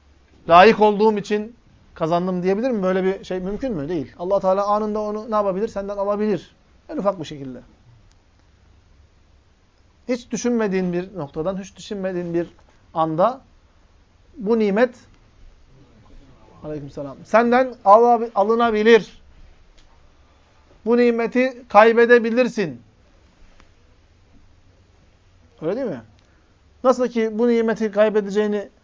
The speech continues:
bilerek yaşıyorsun, bu nimeti verenin Allah olduğunu bilerek yaşıyorsun, hayatında diğer kazandığın, sana bahşedilen nimetleri de bil ki onların hepsini sana veren kim arkadaşlar?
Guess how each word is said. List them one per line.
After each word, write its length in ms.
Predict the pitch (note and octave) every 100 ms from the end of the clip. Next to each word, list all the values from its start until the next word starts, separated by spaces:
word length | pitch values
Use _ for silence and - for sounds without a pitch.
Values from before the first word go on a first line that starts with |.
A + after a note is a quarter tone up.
| _ _ _ _ _ _ _ _ -
bilerek 360 | G3 A3 G3 F#3+
yaşıyorsun, 560 | E3 F3+ D3+ G#3+ C#4+ - _
bu 80 | G3+
nimeti 340 | G#3 G#3 G3+ G3+
verenin 300 | G#3 G#3 G#3
Allah 320 | F3+ G#3+ G3+
olduğunu 260 | F#3+ G3+
bilerek 300 | F#3 G3+ G3+
yaşıyorsun, 480 | F#3 E3 E3 A#3 B3 - _ _ _ -
hayatında 440 | G3+ A3 A3 A3+
diğer 200 | G#3 A3
kazandığın, 680 | F#3 F#3+ F#3+ F3+ F3+ E3 E3+ -
sana 260 | F#3+ F#3+
bahşedilen 640 | G3+ D#3+ F#3 F3+ F3 E3+
nimetleri 520 | F3 F#3 G3 F#3+ G#3 F#3+
de 140 | F3+
bil 160 | B3 A#3
ki 260 | A#3+ C#4 - _ _
onların 400 | G#3 G#3 G3+ G3
hepsini 380 | F3+ G3+ - F#3
sana 240 | F#3 F#3 F#3
veren 220 | F#3 F#3
kim 180 | A#3 G#3+
arkadaşlar? 560 | E3+ F#3 E3 A#3 -